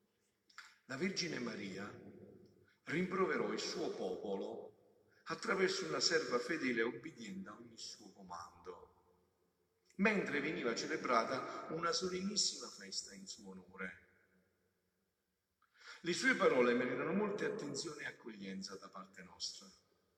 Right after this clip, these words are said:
dice la Madonna. "Mi avete vestita a festa, avete abbellito la mia effigie, mi avete fatto indossare abiti di lusso, però preferisco, preferisco stracci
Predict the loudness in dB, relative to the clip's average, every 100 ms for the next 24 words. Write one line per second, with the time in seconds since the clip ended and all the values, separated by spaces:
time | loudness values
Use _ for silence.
0 | _ _ _ _ -16 -10 -8 -8 -8 -12
1 | -14 -18 -20 -20 -14 0 2 4 2 0
2 | 0 -2 -4 -6 -6 -8 -10 -8 -8 -8
3 | -14 -20 _ _ _ _ _ _ _ _
4 | _ -20 -4 0 2 4 4 4 0 -2
5 | 0 0 0 0 -4 -4 -2 -4 -4 -4
6 | -4 -6 -20 -20 -20 _ _ -4 4 6
7 | 6 4 4 2 0 0 2 2 4 4
8 | 2 -2 -4 -4 -8 -8 -10 -12 -14 -20
9 | _ _ _ _ 2 2 2 -4 -8 -12
10 | -8 -4 -2 -2 -2 -4 -4 -4 -6 -6
11 | -6 -6 -4 -4 -4 -8 -2 -4 -2 -2
12 | -2